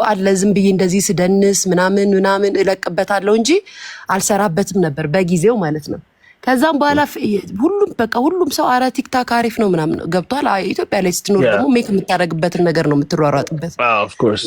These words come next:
Speaker 2: ያ።
Speaker 1: በዛ ላይ ደግሞ ቤት ነኝ ከልጅ ጋር ነው ያለሁት ምናምን
Speaker 2: ያ።
Speaker 1: ሳይ እንደ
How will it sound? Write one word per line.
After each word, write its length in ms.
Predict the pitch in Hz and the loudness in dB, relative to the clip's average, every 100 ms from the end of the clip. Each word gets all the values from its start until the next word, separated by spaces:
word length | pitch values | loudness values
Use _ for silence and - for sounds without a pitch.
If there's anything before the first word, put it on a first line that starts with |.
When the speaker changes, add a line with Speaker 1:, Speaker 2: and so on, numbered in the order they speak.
| - | -2
Speaker 2:
ያ። 140 | 90 - - - | -4 -4 -12 -6
Speaker 1:
በዛ 240 | 175 220 202 214 | 0 0 2 2
ላይ 120 | 214 | 2
ደግሞ 240 | 214 226 233 269 | 2 0 0 2
ቤት 200 | 208 202 | 0 2
ነኝ 220 | 202 190 190 | 0 2 0
ከልጅ 320 | 180 196 185 170 | 0 -2 0 0
ጋር 160 | 196 | 0
ነው 120 | 190 | 2
ያለሁት 420 | 180 180 185 190 - | 0 2 2 2 0
ምናምን 360 | 190 160 143 - _ _ _ _ _ - | 0 0 -2 -4 _ _ _ _ _ -2
Speaker 2:
ያ። 100 | 120 | 0
Speaker 1:
ሳይ 280 | 104 285 427 | 2 2 4
እንደ 200 | 392 | 4